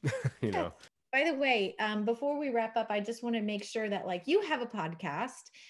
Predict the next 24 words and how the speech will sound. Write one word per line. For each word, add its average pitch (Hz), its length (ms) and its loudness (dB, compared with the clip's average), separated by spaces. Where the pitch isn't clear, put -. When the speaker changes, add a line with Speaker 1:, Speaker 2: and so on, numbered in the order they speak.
Speaker 2:
and 226 300 2
I 220 80 4
want 220 320 0
to 226 160 -4
tell 208 340 0
our, 262 320 2
our 226 200 2
listeners 196 480 -2
about 190 200 -2
your 320 160 0
podcast, 277 640 -4
how 220 180 -4
people 269 240 -4
can 247 220 -6
find 233 360 0
you, 233 320 2
how 240 160 -2
people 254 280 -2
could 240 140 -4
get 220 180 2
involved 202 320 -2
in 196 100 -2
your 185 120 -6
club, 269 540 -2